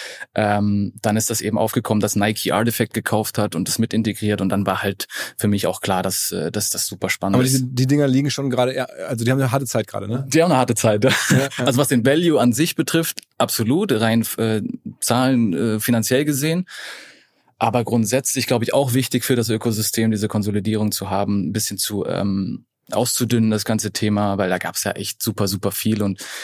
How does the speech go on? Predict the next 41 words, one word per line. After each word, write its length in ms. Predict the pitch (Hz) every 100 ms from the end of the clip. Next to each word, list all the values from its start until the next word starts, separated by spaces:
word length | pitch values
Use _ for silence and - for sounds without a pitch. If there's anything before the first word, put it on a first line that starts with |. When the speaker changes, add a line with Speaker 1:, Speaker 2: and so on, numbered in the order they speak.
| - - - _ -
Speaker 1:
äh, 200 | 131 123
glaub 160 | 113 113
ich, 100 | 113
auch 140 | 117
ein 60 | 117
natürlicher 480 | 107 131 131 127
Prozess, 400 | 117 123 - 117
auch 160 | 113 117
in 100 | 113
dem 220 | 117 123 -
Markt, 380 | 117 117 113
auch 120 | 113 107
in 100 | 107
dem 140 | 113
Ökosystem, 580 | 113 120 104 101 117 110
wenn 80 | 107
man 100 | 104
gesehen 200 | 101 110
hat, 120 | 101
was 120 | 104
das 120 | 107
für 120 | -
ein 80 | 104
Trend 260 | - 110 107
auch 160 | 104
war 240 | 98 104 101
und, 140 | 98
und 200 | 76 98
was 140 | 101 -
da 100 | 101
passiert 360 | 101 - 110
ist 140 | 107 -
in 60 |
den 100 | 98
letzten 320 | 92 - - 95
Jahren 340 | 98 98 98
und, 360 | - 95 95 80
äh, 280 | 67 58 107 _
ist 220 | 117 -
auch 180 | 120 117 -
eher 380 | 117 120 117